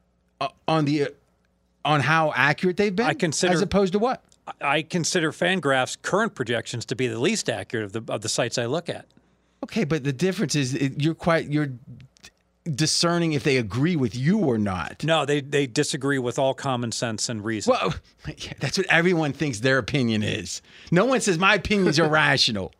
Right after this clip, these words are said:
Speaker 2: Uh, fair, and maybe, but to be fair, maybe it's just one team, the Oakland A's I'm talking about. I've been
Speaker 1: <laughs>
Speaker 2: tweeting this for months, where
Speaker 1: Oh.
Speaker 2: Fangraphs has had Oakland winning sixty games and then fifty-eight games all year long,
Speaker 1: Mm-hmm.
Speaker 2: and every other site has had them winning fifty games, and I'm like, "What are they
Speaker 1: And
Speaker 2: doing?"
Speaker 1: what are they on pace for?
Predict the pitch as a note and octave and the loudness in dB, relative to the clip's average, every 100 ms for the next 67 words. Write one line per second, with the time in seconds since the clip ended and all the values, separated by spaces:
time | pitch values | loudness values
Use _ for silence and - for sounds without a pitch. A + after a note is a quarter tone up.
0 | _ _ - D3+ - G3+ G#3 G3+ D#3 G3+ | _ _ -12 -10 -2 2 4 4 2 2
1 | B3 A#3 - D#3+ E3 G3 E3 E3+ C3+ B2 | 2 0 -2 -4 0 -2 0 2 2 2
2 | F3+ F3 D#3 - C#3+ C#3 C3 F3+ F3+ - | 2 2 0 0 -2 0 2 2 2 0
3 | D#3+ C#3 C3 B2 - - D3+ F3 E3+ C#3+ | 0 0 -2 -4 -8 -2 2 2 2 0
4 | B2+ A2+ A#2+ B2+ A2 A2+ A2 B2 D#3 F3+ | 0 -2 -2 -2 -2 -2 0 2 4 4
5 | - G3 G3+ D3+ C3 - C3+ A#2+ A2 - | 2 0 0 0 -2 -2 -4 -4 -6 -4
6 | - - - D#3+ A#2+ F#2+ A3+ G#3 G3 F3 | -4 -6 -4 -2 0 2 2 4 2 2
7 | C#3+ D#3+ - F#3 - E3 C#3+ D3+ C#3+ - | 0 -2 2 2 2 0 0 0 0 0
8 | F#3 - D#3+ C#3+ C#3+ B2+ B2+ A#2+ F3+ D#3 | 0 -2 0 0 0 -2 -4 -2 -2 -2
9 | C#3+ C3+ C#3 A#2+ - D#3 D3 C3+ B2+ B2 | -2 0 -2 -2 0 0 2 0 0 0
10 | A2 A#2 B2+ F#3+ G#3 - D#3+ F#3 G3+ F3+ | 0 -2 -2 -2 -6 -2 0 2 2 0
11 | D#3 F3 D#3 C#3+ D#3 C#3+ C3+ C3 C3 A#2+ | 0 0 0 0 -2 0 -2 -2 -2 -2
12 | - G3+ - B2+ A#2+ A2 A2 B2+ B2 B2 | 0 0 0 -4 -4 -4 -6 -4 -2 -2
13 | - - _ _ D#3+ A#2 G3 C4 D#3+ A#2 | -4 -20 _ _ -12 -2 2 2 0 0
14 | C3 D#3 F#3+ F3 E3 D3+ D3+ B3 - - | 2 2 2 2 2 2 0 -2 -4 -8
15 | G2+ | -8